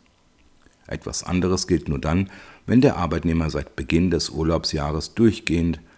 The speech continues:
bis zum einunddreißigsten dritten des zweiten auf das Urlaubsjahr folgenden Kalenderjahres arbeitsunfähig erkrankt war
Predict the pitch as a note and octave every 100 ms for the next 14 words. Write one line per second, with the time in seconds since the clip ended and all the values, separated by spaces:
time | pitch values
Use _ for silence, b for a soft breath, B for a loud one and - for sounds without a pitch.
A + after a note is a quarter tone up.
0 | b b - A#2 - A2+ - - E2 D2+
1 | E2+ D#2 D2+ - - A#1+ B1 E2 - E2+
2 | - - - D#2 D2 - D#2+ - - -
3 | C2+ - D#2 D#2+ D2 - C#2+ C#2 C#2+ D#2
4 | D2+ C#2+ C#2+ D#2+ E2+ D#2+ D2+ D2 D#2+ -
5 | - - D#2 D2 C#2+ - D#2 - C#2 -
6 | - - D#2+ - - D#2+ D#2